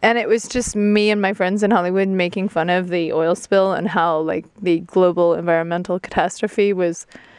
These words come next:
kind of at an all-time high and the corporate irresponsibility, blah, blah, blah. So we were like, Oh yeah, I find the oil spill sexy. Oh yeah, how sexy. Like,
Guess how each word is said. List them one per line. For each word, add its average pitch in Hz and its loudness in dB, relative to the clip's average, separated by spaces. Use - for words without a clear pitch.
kind 175 -4
of 170 -2
at 175 2
an 170 -4
all-time 175 -2
high 165 0
and 165 -4
the 175 -2
corporate 175 0
irresponsibility, 170 0
blah, 196 0
blah, 180 0
blah. 175 0
So 202 -2
we 208 0
were 202 2
like, 202 2
Oh 262 0
yeah, 269 2
I 185 -2
find 247 -4
the 214 2
oil 190 2
spill 180 -4
sexy. - -4
Oh 190 0
yeah, 180 0
how 190 -4
sexy. 170 -8
Like, 170 -4